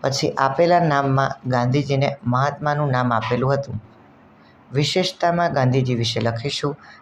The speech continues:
કે તેઓ અહિંસાના પૂજારી હતા અને સત્યનિષ્ઠ હતા, એટલે કે સાચું બોલનારા હતા. પ્રશ્ન નવ, ઝવેરચંદ મેઘાણીનું પાત્ર લેખન સો શબ્દમાં કરો.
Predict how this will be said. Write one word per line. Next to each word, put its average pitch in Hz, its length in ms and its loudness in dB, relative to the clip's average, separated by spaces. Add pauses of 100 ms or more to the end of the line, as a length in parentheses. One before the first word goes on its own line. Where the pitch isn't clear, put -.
કે 135 100 -6
તેઓ 143 280 2
અહિંસાના 123 640 2
પૂજારી 135 480 0
હતા 151 360 0
અને 117 240 0
સત્યનિષ્ઠ 120 760 0
હતા, 127 340 0 (600)
એટલે 131 200 -2
કે 160 140 0
સાચું 127 440 -2
બોલનારા 113 500 0
હતા. 123 320 -2 (600)
પ્રશ્ન 165 320 0 (120)
નવ, 143 140 2 (480)
ઝવેરચંદ 175 600 2
મેઘાણીનું 139 720 2
પાત્ર 127 340 -2
લેખન 131 340 -2 (180)
સો 151 240 -2
શબ્દમાં 123 680 -2
કરો. 107 240 -2